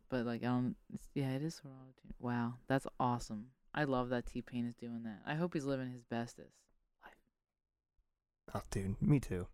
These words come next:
Speaker 1: Me
Speaker 2: I mean, he
Speaker 1: too,
Speaker 2: probably
Speaker 1: man.
Speaker 2: already is, like, 'cause he has the money
Speaker 1: Yeah, he's
Speaker 2: to.
Speaker 1: got the money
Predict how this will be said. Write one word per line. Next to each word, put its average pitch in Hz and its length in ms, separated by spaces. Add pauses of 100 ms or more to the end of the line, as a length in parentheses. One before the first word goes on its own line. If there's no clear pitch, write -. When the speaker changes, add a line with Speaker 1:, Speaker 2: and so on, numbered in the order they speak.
(120)
Speaker 1:
Me 151 100
Speaker 2:
I 147 40
mean, 147 120
he 156 60
Speaker 1:
too, 127 40
Speaker 2:
probably 190 240
Speaker 1:
man. 156 80
Speaker 2:
already 127 300
is, 117 320
like, 101 200 (260)
'cause 117 140
he 117 60
has 120 140
the 107 60
money 110 240
Speaker 1:
Yeah, 123 60
he's 127 80
Speaker 2:
to. 92 180
Speaker 1:
got 143 140
the 135 80
money 127 260